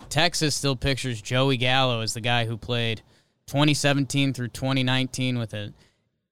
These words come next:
eight sixty-nine O P S. He's got a Gold Glove in the bag, you know, an all-world type power hitter.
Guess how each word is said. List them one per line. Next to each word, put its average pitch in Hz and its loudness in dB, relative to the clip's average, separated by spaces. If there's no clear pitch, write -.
eight 151 4
sixty-nine 139 2
O 131 0
P 123 -2
S. 135 2
He's 107 -8
got 117 -4
a 107 -6
Gold 131 0
Glove 131 2
in 127 -2
the 117 -4
bag, 123 2
you 110 -10
know, 110 -8
an 107 -10
all-world 131 2
type 120 -2
power 123 0
hitter. 117 -4